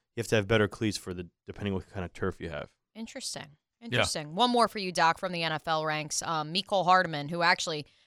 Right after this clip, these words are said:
Speaker 2: pending free agent coming off of a season-ending groin injury.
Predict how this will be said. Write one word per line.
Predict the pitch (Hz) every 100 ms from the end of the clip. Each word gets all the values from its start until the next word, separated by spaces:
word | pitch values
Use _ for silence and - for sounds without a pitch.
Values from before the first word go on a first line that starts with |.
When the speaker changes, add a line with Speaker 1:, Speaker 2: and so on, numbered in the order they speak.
| _
Speaker 2:
pending | 240 254 247
free | 220 220 196
agent | 208 180 175
coming | - 196 185
off | 175 185
of | 170 160
a | 151 143
season-ending | - 185 165 165 165 160 156 156 147 _
groin | 165 185 220 226
injury. | 175 165 151 156 151